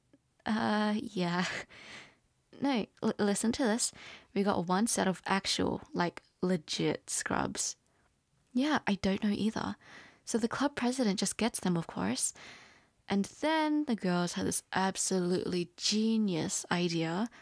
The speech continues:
for us to dress up like this. Like, just look at me. No, I mean, <laughs> oh, whatever.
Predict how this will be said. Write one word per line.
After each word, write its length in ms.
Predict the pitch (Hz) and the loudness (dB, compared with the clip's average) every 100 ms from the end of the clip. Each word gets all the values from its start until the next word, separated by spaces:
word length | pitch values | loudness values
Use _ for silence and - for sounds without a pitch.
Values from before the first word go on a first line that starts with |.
| - | -6
for 120 | - | 0
us 140 | 202 - | 2 2
to 80 | |
dress 220 | 202 208 254 | 2 0 0
up 180 | 262 | 0
like 180 | 208 190 | -2 -2
this. 380 | - 220 - - - _ _ _ _ - | -4 -4 -6 -10 -14 _ _ _ _ -2
Like, 340 | 233 233 - - - | 0 0 -4 -10 -2
just 300 | 269 - 240 | 0 2 2
look 300 | 214 247 277 | 2 2 0
at 140 | 233 | 2
me. 380 | 214 185 175 185 _ - _ _ _ _ _ _ _ | 2 2 0 -4 _ -20 _ _ _ _ _ _ _
No, 180 | 302 294 - | 0 2 2
I 60 | 240 | 2
mean, 240 | 254 240 - _ _ - | 2 0 -6 _ _ -6
<laughs> 340 | - - - | -6 -6 0
oh, 200 | 202 202 | 2 2
whatever. 540 | 220 202 170 170 190 | 0 0 0 2 2